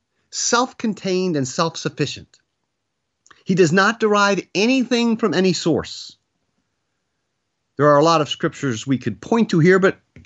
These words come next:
let's just take two of them. Job forty-one and Isaiah forty, for example. They both declare that no one has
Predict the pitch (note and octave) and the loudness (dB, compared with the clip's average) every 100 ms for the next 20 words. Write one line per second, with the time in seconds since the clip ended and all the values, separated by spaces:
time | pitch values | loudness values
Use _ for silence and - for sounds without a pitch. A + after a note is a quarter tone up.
0 | - A#3 A#3+ - G#3 - F3+ - - - | 0 0 2 0 0 0 -2 -2 -4 2
1 | D3+ F#2+ - - - _ _ _ - E3+ | 4 2 -4 -18 -20 _ _ _ -2 2
2 | A3 G3 G3+ F#3+ E3 C#3 C3 B2+ D3 - | 2 0 -2 -2 -2 -2 -2 -2 -4 -4
3 | B2+ A#2+ A2 C#3+ D3+ C3 C#3 A2+ E2+ F2+ | -2 -2 0 0 0 0 0 0 -2 -6
4 | E2 E2 D#2 C#2+ - _ _ - - D3 | -8 -8 -12 -14 -20 _ _ -20 0 2
5 | B2 D#3 A#3+ B3+ - D3+ - E2+ C#2+ F2+ | 4 4 4 2 -6 -8 -8 -10 -10 -14
6 | - _ _ _ _ _ _ - - C3 | -16 _ _ _ _ _ _ -20 -6 -2
7 | D3 C3+ C#3+ G3 A3+ E3 E3 D3+ C3 | 0 2 4 4 4 2 0 -2 -4